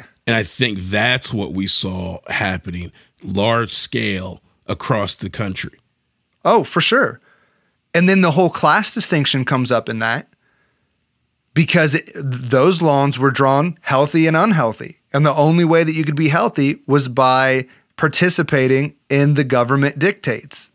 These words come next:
Speaker 2: In this case, taking in toxic, untested substances in yourself.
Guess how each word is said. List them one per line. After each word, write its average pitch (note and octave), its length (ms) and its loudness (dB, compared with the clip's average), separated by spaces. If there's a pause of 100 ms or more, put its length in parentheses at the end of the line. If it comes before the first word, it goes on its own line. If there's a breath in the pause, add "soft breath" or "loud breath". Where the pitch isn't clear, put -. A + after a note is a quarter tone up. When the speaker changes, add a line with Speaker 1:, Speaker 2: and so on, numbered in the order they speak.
Speaker 2:
In C3+ 160 0
this B2 200 -2
case, C#3+ 400 -2 (160)
taking C3 360 0
in D3+ 300 0 (280)
toxic, C#3+ 720 -2 (400 soft breath)
untested D#3 800 2 (120)
substances D#3 640 0
in A2+ 100 -4
yourself. - 500 -8